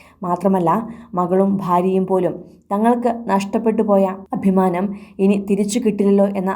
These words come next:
ആവലാതിയിൽ നടനെതിരെ തിരിഞ്ഞെന്നുവരെ വാർത്തകൾ വന്നിരുന്നു. എന്നാൽ ആ റിപ്പോർട്ടുകൾക്കൊന്നും മറുപടിയോ പ്രതികരണമോ ആരുടെ ഭാഗത്തുനിന്നും ഉണ്ടായില്ല. എന്നാൽ ഇപ്പോഴിതാ സിദ്ദിഖിന്റെ ഏറ്റവും പുതിയ ചിത്രങ്ങളാണ് അതിനുള്ള മറുപടിയായി മകൻ ഷഹീൻ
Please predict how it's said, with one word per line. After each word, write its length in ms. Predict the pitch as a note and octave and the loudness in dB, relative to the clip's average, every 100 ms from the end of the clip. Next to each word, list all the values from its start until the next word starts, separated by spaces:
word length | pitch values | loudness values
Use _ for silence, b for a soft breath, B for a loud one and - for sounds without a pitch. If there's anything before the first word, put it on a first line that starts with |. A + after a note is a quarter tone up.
| F#3 F3+ | -4 -4
ആവലാതിയിൽ 560 | F#3 G3 F#3+ F#3 E3+ - - | 0 0 0 -2 -4 -8 -6
നടനെതിരെ 500 | F3 F3+ F#3+ F3 F3+ G3 F#3+ | -4 -2 -2 -2 -4 -4 -2
തിരിഞ്ഞെന്നുവരെ 580 | F3+ G3 G3 F#3+ F3+ E3+ F3 | 0 2 2 2 0 -2 -4
വാർത്തകൾ 400 | F3 F3+ F3+ G3 E3+ | -4 -2 -2 -2 -2
വന്നിരുന്നു. 400 | E3 E3 E3 E3+ F#3 B B B - F#3 | -2 -4 -4 -4 -6 B B B -6 0
എന്നാൽ 240 | F3+ G3+ G#3 B - F3+ | 2 0 -2 B 0 2
ആ 20 | F#3+ | 2
റിപ്പോർട്ടുകൾക്കൊന്നും 840 | F#3 F#3+ F#3 F#3+ F#3+ F#3+ F#3 F3+ - F3+ | 0 -2 -2 -2 0 0 -2 -4 -8 -8
മറുപടിയോ 500 | F3+ F#3 G3 F#3 F#3 F#3 | -4 0 2 4 2 0
പ്രതികരണമോ 600 | F3 F3+ F3+ F#3 F3 D#3+ G#3 B B B E3+ | -6 -2 -2 -2 -2 -2 -4 B B B 0
ആരുടെ 280 | F#3 F#3 G3 F3 | 2 4 2 0
ഭാഗത്തുനിന്നും 580 | F3 F#3 F#3+ F#3 E3 E3+ F3+ | -4 -4 -2 -2 -4 -8 -8
ഉണ്ടായില്ല. 400 | F3+ F3 D3+ D#3+ F3+ - B B B F#3 | -4 -2 -2 0 0 -2 B B B -6
എന്നാൽ 200 | F3+ F3 | -2 -2
ഇപ്പോഴിതാ 440 | F3 F#3 F3+ F3 E3+ G#3 B B B - | 0 0 0 0 0 0 B B B -6
സിദ്ദിഖിന്റെ 480 | G#3 A#3+ C4 B3 A#3 A#3 G3 | -2 0 0 0 0 0 -2
ഏറ്റവും 380 | G3 A#3 A3+ A3+ | 0 -2 0 0
പുതിയ 300 | G#3+ G3+ A3 A3+ | -2 0 0 0
ചിത്രങ്ങളാണ് 520 | G#3+ G3+ F#3+ F#3 F3 D#3+ F3 F3+ | 0 -2 0 0 -2 -4 -4 -2
അതിനുള്ള 300 | F#3+ G3 F#3+ F3 F3+ | 0 2 2 0 -4
മറുപടിയായി 600 | F3+ F3 F#3+ G3 E3 D#3+ F3 | -4 -2 0 2 0 -2 -4
മകൻ 180 | F3 F#3 - | -4 -6 -8
ഷഹീൻ 280 | F#3 G3+ | -6 -2